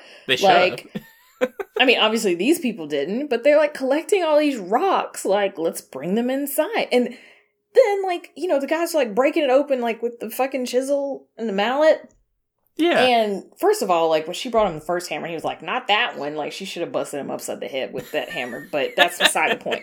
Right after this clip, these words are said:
Speaker 1: <laughs>
Speaker 2: He's, like, trying to open one of these geodes with, you know, a chisel and a hammer, and it falls on the floor. Neither one of them noticed that a spider has come out of it somehow.
Speaker 1: No.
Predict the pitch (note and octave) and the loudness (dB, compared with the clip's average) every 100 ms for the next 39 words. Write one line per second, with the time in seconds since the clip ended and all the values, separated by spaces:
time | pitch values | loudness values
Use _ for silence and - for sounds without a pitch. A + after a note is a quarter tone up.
0 | - _ - F#4+ A4 F#4 D#4+ G4+ E4+ - | -10 _ -2 2 4 4 4 2 2 4
1 | B3 D4+ C#4+ B3 B3 A#3+ A#3+ G#3+ G3 C4 | 4 4 0 0 0 0 -2 -6 -6 0
2 | C4+ D#3+ D#3 E3+ F3 F#3 G3+ G3 D#3+ - | 4 4 2 -2 -4 -6 -4 -4 -4 -2
3 | A#3+ A#3+ G#3+ F3+ F#3 A3 G#3 E3+ F#3 - | -2 -2 -2 -4 -2 -2 0 2 0 0
4 | C4 D4+ D#4 D4 C4+ D4+ C#4 G3+ B3+ G#4+ | 2 4 4 0 -2 0 2 2 4 6
5 | G#4 E4+ F#4 F4 D4+ C4+ C4 D4 A#3 A#3 | 6 4 2 2 2 2 4 4 2 0
6 | G3+ - G#3 A#3+ C4+ F#3+ E3+ E3 - A#3+ | -2 -2 0 2 2 2 0 -4 0 0
7 | G#3+ B3 A3+ C3+ - G#2+ - - - C4 | 2 2 4 4 2 -4 -6 -10 0 2
8 | D#4+ F#3+ A2+ A2+ - G#3 A#3+ | 2 2 2 4 2 0 -2